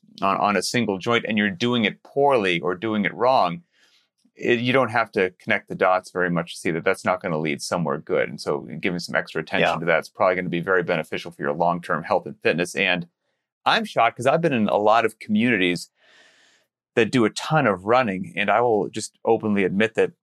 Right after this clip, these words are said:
Speaker 1: I don't think any coaching ever occurred, even back in the old, we're going
Speaker 2: Mm-hmm.
Speaker 1: way back, Boz. You know, back in high school, I was on the track te-,
Speaker 2: <laughs>
Speaker 1: on the track team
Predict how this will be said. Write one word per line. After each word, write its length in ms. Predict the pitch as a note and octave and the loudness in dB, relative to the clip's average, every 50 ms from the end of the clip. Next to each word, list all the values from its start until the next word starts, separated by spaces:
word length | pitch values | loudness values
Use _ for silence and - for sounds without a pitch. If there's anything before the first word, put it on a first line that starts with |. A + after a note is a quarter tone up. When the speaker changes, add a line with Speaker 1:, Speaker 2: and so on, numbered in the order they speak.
| _ _ _ _ _ - | _ _ _ _ _ -6
Speaker 1:
I 120 | - B2 C3 | -2 0 0
don't 120 | A#2+ G#2 | 0 0
think 140 | A#2+ A2+ A#2 | 0 0 0
any 180 | A2+ G#2+ G#2 | 0 0 0
coaching 400 | G#2 - A#2+ A2+ G#2+ - A2 G#2+ | 0 0 0 0 0 0 -2 -2
ever 200 | G#2 G2+ G2 F#2 | -2 0 0 -2
occurred, 340 | F2+ - _ C3+ B2+ B2 B2 | -4 -2 _ 0 2 2 2
even 240 | B2 D#3 D3 A#2+ G2+ | 2 2 0 0 0
back 260 | G#2+ A2+ A2+ A#2 - | 2 2 2 0 -2
in 60 | G#2+ G2 | -2 0
the 100 | G2+ G#2 | 0 2
old, 280 | G#2 G2+ G2+ G2 F2 - _ _ _ _ _ _ _ _ _ _ _ _ _ _ | 2 2 0 -2 -4 -10 _ _ _ _ _ _ _ _ _ _ _ _ _ _
we're 120 | - A#2+ G#2+ | 0 2 6
going 320 | G#2+ G2+ F#2 F#2 A2 - | 6 6 6 4 2 -2
Speaker 2:
Mm-hmm. 160 | F2+ F2+ F2+ | -4 -8 -6
Speaker 1:
way 1160 | F2+ G2 G2 G2 G2+ G2+ G2+ G#2 G#2 G2+ G2+ G2+ G2 F#2+ F#2+ F#2+ F#2 F2+ F2 E2+ E2+ E2+ E2 | -2 0 2 2 2 2 2 2 2 2 2 2 2 2 2 2 2 2 2 2 2 0 0
back, 420 | C2+ C2+ D2+ D2+ - - - - - _ | 0 2 2 2 2 2 0 -4 -8 _
Boz. 360 | - C2+ A#1+ A#1 A#1+ - - | -4 -2 0 0 0 -2 -2
You 80 | G#2 F#2 | -2 -2
know, 80 | F2+ | -2
back 260 | - - A2 A#2 A#2+ A2 | 0 0 0 0 0 -2
in 120 | F#2+ F2+ | -4 -6
high 260 | - - B2+ C#3+ D3+ | -4 0 0 0 0
school, 240 | D3 - - G#2+ F#2+ | -2 -2 0 2 2
I 60 | F2+ F#2 | 4 2
was 100 | F#2+ G#2 | 2 0
on 60 | F2+ | -4
the 80 | C#2+ | -4
track 420 | - - - D3 C3+ C#3+ D3+ - - | -4 -2 0 0 0 0 -2 -2 -2
te-, 200 | - C3 A#2 - | -2 0 0 2
Speaker 2:
<laughs> 60 | - | 2
Speaker 1:
on 60 | G#2 - | 2 2
the 80 | - | 0
track 460 | - - - D3 C#3+ E3+ F#3+ F3+ _ | 0 0 0 2 2 2 2 0 _
team 360 | - - G#2 F#2 E2+ E2+ G2 | -4 -2 0 0 0 -2 -2